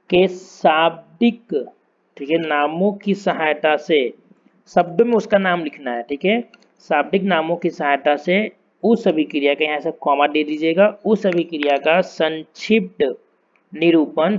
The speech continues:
शब्द समीकरण कहलाता है। यानी संक्षिप्त निरूपण करते समय अगर हम शब्दों का प्रयोग कर रहे हैं तो क्या समीकरण कहलाता है? शब्द समीकरण।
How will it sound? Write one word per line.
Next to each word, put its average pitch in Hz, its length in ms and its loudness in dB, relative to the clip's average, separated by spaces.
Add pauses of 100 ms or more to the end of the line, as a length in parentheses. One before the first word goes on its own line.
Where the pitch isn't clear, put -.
शब्द 175 340 0
समीकरण 147 600 -2
कहलाता 135 600 -4
है। 139 120 -2 (460)
यानी 156 180 -4
संक्षिप्त 180 460 -2
निरूपण 190 400 0
करते 175 340 2
समय 170 280 -4
अगर 170 180 2
हम 170 100 -2
शब्दों 170 400 -4
का 180 160 2
प्रयोग 170 400 -2
कर 151 120 -4
रहे 143 300 -8
हैं 175 260 -6 (460)
तो 151 100 -2
क्या 151 260 0
समीकरण 170 420 -4
कहलाता 170 420 -4
है? 233 340 0 (380)
शब्द 190 340 0
समीकरण। 117 520 -4